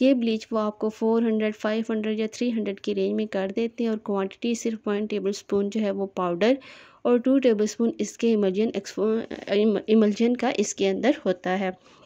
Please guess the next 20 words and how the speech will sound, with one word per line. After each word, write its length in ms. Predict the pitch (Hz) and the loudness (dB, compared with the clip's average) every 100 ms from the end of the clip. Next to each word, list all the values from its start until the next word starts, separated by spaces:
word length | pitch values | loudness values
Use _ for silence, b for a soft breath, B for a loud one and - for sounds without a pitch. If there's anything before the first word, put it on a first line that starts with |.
| _ _ _ _ - 285 | _ _ _ _ 0 4
तो 160 | 262 | 6
उससे 240 | 233 285 285 | 6 6 4
बेहतर 260 | 269 262 | 4 2
यही 280 | 262 262 269 | 2 2 2
है 120 | 269 | 2
कि 120 | 262 240 | 0 -2
ये 120 | 233 | -2
ब्लीच 300 | 226 226 226 | 0 -2 -2
आप 160 | 226 - | -6 -4
ख़ुद 160 | 226 - | -6 -4
घर 160 | 196 180 | -4 -2
पर 140 | 247 240 | -4 -2
रख 260 | 233 233 | -2 -2
लो 200 | 240 247 B B B B - | -2 -4 B B B B 0
और 100 | 254 | 2
ख़ुद 240 | 254 262 226 | 4 2 2
जब 200 | 247 277 | -2 0
आपको 240 | 214 202 220 | -2 -2 -2
ज़रूरत 380 | 214 208 226 226 | -2 -4 -6 -4
पड़े 200 | 208 | -4